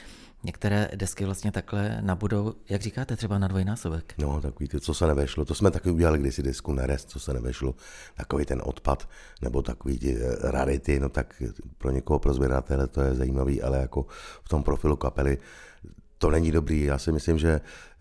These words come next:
Speaker 2: že nahrávka na album z nějakého roku je skutečně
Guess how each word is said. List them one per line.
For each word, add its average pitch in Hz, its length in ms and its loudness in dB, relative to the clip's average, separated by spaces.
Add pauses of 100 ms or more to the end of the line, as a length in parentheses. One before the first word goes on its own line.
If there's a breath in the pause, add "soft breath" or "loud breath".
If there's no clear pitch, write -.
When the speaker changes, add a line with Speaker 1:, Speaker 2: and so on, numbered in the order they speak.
Speaker 2:
že 76 200 2 (640)
nahrávka 71 920 0
na 67 180 -4 (480)
album 71 600 2 (100)
z - 100 -12
nějakého 71 460 2
roku 65 240 0
je 76 140 4 (120)
skutečně 71 640 2